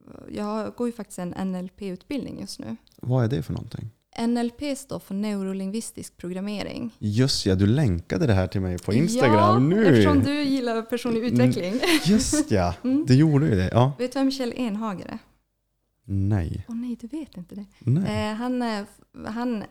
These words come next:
Speaker 1: är ju, han är N L P-coach och föreläser väldigt mycket i Sverige och jobbar väldigt mycket med, eh, personlig utveckling och coachar. Och han har coachat Sörenstam bland annat.
Speaker 2: Okej. Ja.
Speaker 1: Ehm,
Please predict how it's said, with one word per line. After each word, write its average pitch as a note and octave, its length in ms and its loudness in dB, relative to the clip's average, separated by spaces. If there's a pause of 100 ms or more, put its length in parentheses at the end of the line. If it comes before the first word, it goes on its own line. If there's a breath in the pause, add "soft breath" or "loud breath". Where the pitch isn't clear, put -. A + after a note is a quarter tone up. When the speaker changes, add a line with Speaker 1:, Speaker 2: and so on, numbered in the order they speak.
(160)
Speaker 1:
är G3 140 -6
ju, F3 480 -6 (520)
han G3 260 -8
är F3 100 -10
N F3 160 -4
L E3+ 160 -8
P-coach F3+ 580 -12
och - 380 -20 (140)
föreläser E3+ 460 -10
väldigt - 160 -12
mycket G3 180 -16
i - 60 -14
Sverige F#3+ 340 -10
och F#3 80 -10
jobbar F3+ 240 -12
väldigt F3 240 -10
mycket - 220 -16
med, - 300 -10 (680)
eh, - 300 -14 (160)
personlig F#3+ 360 -10
utveckling F#3+ 460 -10
och F#3 100 -12
coachar. G3 840 -8 (420)
Och G#3 80 -16
han F#3+ 160 -8
har F#3 60 -6
coachat F3 540 -10 (640)
Sörenstam F3+ 640 -8
bland - 200 -12
annat. - 480 -16
Speaker 2:
Okej. - 560 -8 (120)
Ja. - 60 -10
Speaker 1:
Ehm, - 520 -4